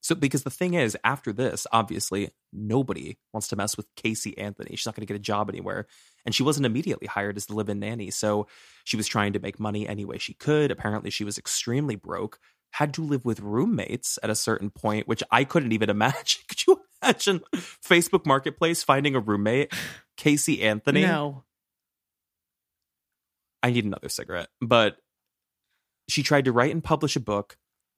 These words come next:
Speaker 1: got blackballed from the entire publishing world. No publisher would ever want to work with her. And today, she gives sporadic interviews and still maintains her innocence that she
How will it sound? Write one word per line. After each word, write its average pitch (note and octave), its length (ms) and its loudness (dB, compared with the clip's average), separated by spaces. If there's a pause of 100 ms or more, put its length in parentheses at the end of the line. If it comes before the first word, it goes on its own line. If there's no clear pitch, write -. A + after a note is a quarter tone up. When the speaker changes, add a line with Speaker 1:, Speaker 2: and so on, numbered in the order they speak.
(120)
Speaker 1:
got - 200 4
blackballed B2 560 4
from A2 120 -2
the G#2 120 0
entire B2+ 360 0
publishing A2 520 -2
world. G#2 300 -2
No A2 240 2
publisher A2+ 460 0
would G2+ 120 -4
ever G#2+ 160 -4
want A2 140 -2
to G#2 40 -2
work - 220 -10
with - 120 -14
her. G#2 240 -6 (440)
And A#2 160 0
today, A#2 520 0
she - 140 -2
gives B2 200 2
sporadic A2 460 2
interviews G#2+ 540 -4
and A#2 200 -2
still D#3+ 380 0
maintains D#3 580 -4
her A#2 140 -2
innocence - 580 -4 (320)
that A2+ 140 2
she A2 240 -2